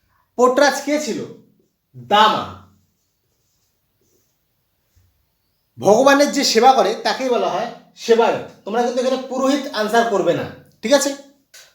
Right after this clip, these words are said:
পরের প্রশ্ন, দামার বাড়ির আবহাওয়া কেমন ছিল? খুশির, বৃষ্টির, ভারী, মজার। উত্তর কি হবে? ভারী।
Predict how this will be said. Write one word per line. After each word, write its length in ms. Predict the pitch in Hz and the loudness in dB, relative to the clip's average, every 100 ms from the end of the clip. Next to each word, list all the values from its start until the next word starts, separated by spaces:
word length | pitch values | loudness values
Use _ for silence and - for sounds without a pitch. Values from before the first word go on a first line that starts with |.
| _ | _
পরের 220 | 240 302 | 4 4
প্রশ্ন, 260 | 285 - 147 - - | 2 -4 -8 -12 -18
দামার 520 | 127 175 208 240 277 | -10 -2 0 2 2
বাড়ির 360 | 202 - 202 247 - | 2 0 0 -2 -4
আবহাওয়া 520 | 339 208 220 254 277 | -2 0 2 2 2
কেমন 320 | 220 202 196 | -2 -4 -6
ছিল? 220 | - 143 107 - _ _ _ - | -6 -12 -14 -18 _ _ _ -16
খুশির, 680 | - 220 233 277 262 - - | -6 -4 -2 -4 -6 -14 -20
বৃষ্টির, 840 | 113 175 - - 262 285 - - - 92 | -4 -2 -2 -4 -6 -6 -8 -18 -20 -20
ভারী, 480 | - 143 196 233 - - _ _ | -8 -2 -2 -4 -8 -16 _ _
মজার। 580 | 156 190 170 - - - _ | 2 4 2 0 -6 -20 _
উত্তর 240 | 185 269 262 | -10 -6 -4
কি 120 | 262 | -2
হবে? 200 | 233 190 - - _ _ _ 113 | -2 -2 -10 -20 _ _ _ -20
ভারী। 360 | 101 202 - | -2 2 2